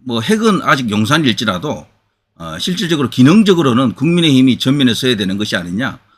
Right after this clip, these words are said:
어, 피벗 플레이를 할 수 있게끔 한동훈 대표에게 힘을 실어주자, 이런 목소리도 지금 많고, 어, 그래서 국민의힘 안에서도요, 드디어 이제 입을 열기 시작했다.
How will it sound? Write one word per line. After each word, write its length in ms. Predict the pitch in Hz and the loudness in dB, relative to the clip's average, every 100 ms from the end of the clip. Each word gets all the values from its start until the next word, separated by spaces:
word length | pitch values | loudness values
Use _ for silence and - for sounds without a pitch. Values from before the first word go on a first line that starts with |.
| _ _ - | _ _ -20
어, 100 | 85 | -14
피벗 320 | - 160 151 | -8 -4 -4
플레이를 420 | - 143 139 107 | -2 0 2 2
할 80 | 117 | 0
수 100 | 101 | -2
있게끔 480 | 92 98 147 104 85 _ _ _ | -6 -6 -4 -6 -8 _ _ _
한동훈 320 | - 123 139 | -4 0 2
대표에게 380 | 120 117 113 107 | 0 0 0 -2
힘을 200 | 117 139 | 0 0
실어주자, 460 | 110 156 101 107 85 | 0 -2 -4 -4 -6
이런 220 | 123 139 | -4 -2
목소리도 440 | 107 92 127 101 87 | -2 -2 -4 -4 -6
지금 260 | 90 107 | -6 -8
많고, 440 | 78 78 127 110 - _ _ _ _ _ | -8 -12 -10 -10 -12 _ _ _ _ _
어, 200 | 90 87 87 | -10 -8 -4
그래서 240 | 156 160 | -2 -2
국민의힘 440 | 147 160 156 147 | 0 2 2 2
안에서도요, 800 | 139 160 123 123 95 127 107 78 - | 0 0 0 -2 -2 -4 -6 -10 -8
드디어 300 | 101 139 110 | -2 0 0
이제 140 | 101 | 0
입을 260 | 123 131 107 | -2 0 0
열기 220 | 123 127 | 0 0
시작했다. 500 | 120 104 95 85 | -2 -4 -6 -8